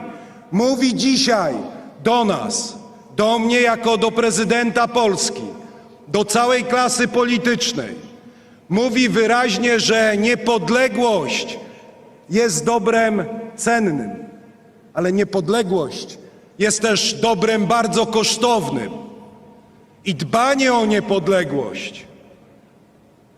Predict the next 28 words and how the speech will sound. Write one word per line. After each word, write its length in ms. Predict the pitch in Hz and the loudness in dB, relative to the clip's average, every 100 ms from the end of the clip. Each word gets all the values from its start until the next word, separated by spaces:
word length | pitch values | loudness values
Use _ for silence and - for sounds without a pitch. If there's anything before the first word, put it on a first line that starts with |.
| _ | _
jest 340 | 175 226 214 160 | 2 2 2 0
dzisiaj 400 | 226 220 240 226 | 0 2 2 2
naszym 380 | 233 226 233 226 | 2 2 2 2
najważniejszym 880 | 233 214 233 196 220 240 - 233 | 2 2 2 2 0 0 0 0
zadaniem. 560 | 202 226 214 196 117 95 - - - - - | 0 2 2 0 -2 -8 -14 -16 -20 -18 -2
Niezależnie 720 | 196 233 208 240 269 226 254 | 0 2 2 2 2 2 0
od 180 | 247 220 | 0 0
tego, 280 | 262 254 262 | 0 2 0
czy 180 | - 240 | 2 0
o 80 | 233 | 2
niepodległość 840 | 240 247 226 220 262 240 262 170 | 0 0 0 0 0 2 0 0
biliśmy 500 | 180 226 269 - 254 | 0 2 2 0 0
się 160 | - 233 | 0 0
przed 300 | - 254 254 | 0 0 2
rokiem 380 | 262 262 254 247 | 0 2 0 0
osiemnastym, 840 | - 233 226 254 247 - 208 165 - - - | 0 0 0 0 0 0 0 -2 -6 -12 -10
czy 140 | - 202 | -2 0
w 60 | |
roku 280 | 226 269 277 | 2 2 0
tysiąc 400 | - 254 254 220 | 0 0 0 2
dziewięćset 520 | 247 269 277 220 262 | 0 2 2 2 -2
dwudziestym, 800 | 185 214 196 269 262 269 175 131 - - - | 0 0 2 2 2 -2 -2 -4 -8 -14 -10
czy 160 | - 226 | -2 0
dziś 280 | 151 285 262 | 2 2 2
żyjemy 500 | 190 247 254 277 262 | 2 2 2 2 0
w 60 | |
Polsce 540 | 254 269 294 285 285 254 | 0 0 0 0 0 0
pokoju 800 | 247 226 - 262 285 285 294 | 0 -2 2 4 4 4 2